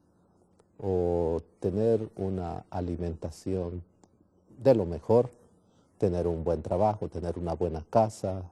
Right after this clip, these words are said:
una esposa simpática, hijos inteligentes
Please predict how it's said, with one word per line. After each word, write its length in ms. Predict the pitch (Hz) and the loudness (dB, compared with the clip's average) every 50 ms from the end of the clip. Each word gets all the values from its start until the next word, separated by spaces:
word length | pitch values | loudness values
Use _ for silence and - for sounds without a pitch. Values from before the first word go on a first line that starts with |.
| - _ _ _ _ _ _ _ - | -18 _ _ _ _ _ _ _ -8
una 240 | 98 92 92 85 78 | -6 -4 -4 -4 -4
esposa 600 | - - - 87 82 - - 90 82 82 85 85 - _ _ _ _ _ | -6 -6 -4 -4 -4 -4 -4 -6 -4 -4 -6 -8 -12 _ _ _ _ _
simpática, 1120 | - - 90 78 80 - - 101 104 - - 98 90 - - 101 95 90 87 87 90 - - - | -6 -4 -4 -4 -2 0 2 2 2 0 -2 -8 -8 -4 -2 -2 0 0 -2 -4 -4 -8 -8 -6
hijos 360 | 101 95 90 - 95 82 - | -4 -4 -2 -4 -4 -6 -6
inteligentes 800 | 87 85 - 87 85 87 85 107 104 117 - 113 98 - - - | -6 -6 -4 -4 -4 -4 -4 -4 -6 -6 -6 -8 -8 -8 -10 -18